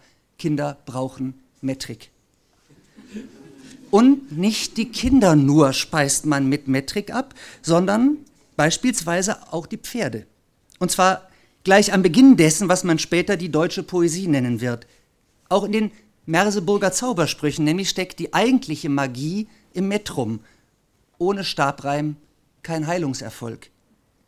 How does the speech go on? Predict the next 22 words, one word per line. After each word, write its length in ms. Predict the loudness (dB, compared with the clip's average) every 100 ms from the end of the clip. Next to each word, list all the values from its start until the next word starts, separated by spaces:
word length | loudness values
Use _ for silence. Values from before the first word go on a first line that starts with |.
| _ _ _ -8
So 360 | 0 2 2
beschwört 640 | 2 -4 0 2 2 -2 -2
Wotan, 520 | -2 0 -2 -2 -2
der 140 | -2
es 140 | -4 -2
wohl 200 | -2 -2
konnte, 360 | -2 -2 -2
das 220 | -6 -8
kranke 400 | -4 -4 -2 -4
Götterpferd. 720 | -8 -6 -6 -6 -6 -6 -6 -14 -20 -4
„So 240 | 0 2
se 180 | 2 0
ben 540 | 4 4 4 0 -4
renki, 580 | -4 -4 -4 -6 -12 -8
so 260 | -4 -2 0
se 200 | 2 0
bluert 500 | 2 4 4 2 -2
renki, 640 | 0 2 2 -2 -2 -2
so 260 | -4 -4 -6
se 200 | -2 0
lidi 420 | 2 0 2 0
renki. 640 | 2 0 0 -2 -6 -6